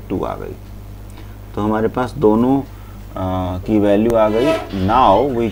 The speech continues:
can say that u is equal to one और यहाँ v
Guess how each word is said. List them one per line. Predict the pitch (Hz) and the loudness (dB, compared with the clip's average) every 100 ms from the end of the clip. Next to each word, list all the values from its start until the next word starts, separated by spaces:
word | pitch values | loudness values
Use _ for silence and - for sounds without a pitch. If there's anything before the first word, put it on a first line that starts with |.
| 117 | -2
can | 113 107 - | -2 -2 -4
say | 98 87 104 151 - - - - - - - | -2 -2 -2 -6 -14 -16 -18 -18 -18 -16 -8
that | 95 110 107 90 85 | 0 0 0 -4 0
u | 101 127 156 - 107 | 2 4 4 2 0
is | 95 107 | 0 0
equal | 113 107 98 | 0 0 0
to | 107 92 | 0 -2
one | 76 73 - - - 95 | -4 -8 -14 -16 -14 -6
और | 95 | -4
यहाँ | 98 104 98 | -2 -4 -2
v | 92 123 | 2 4